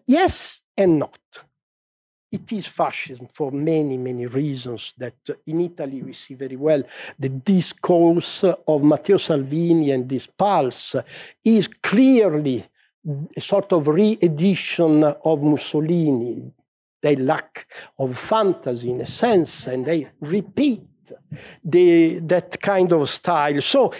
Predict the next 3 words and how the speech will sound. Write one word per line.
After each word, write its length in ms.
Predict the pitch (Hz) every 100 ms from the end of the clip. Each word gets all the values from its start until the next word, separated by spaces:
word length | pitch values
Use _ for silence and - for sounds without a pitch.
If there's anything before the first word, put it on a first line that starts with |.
| -
many, 1000 | 202 226 370 349 311 247 185 165 143 - _ _ -
many, 840 | 180 220 208 190 175 160 147 135 _ _
um, 1000 | 165 156 147 147 143 156 147 143 139 139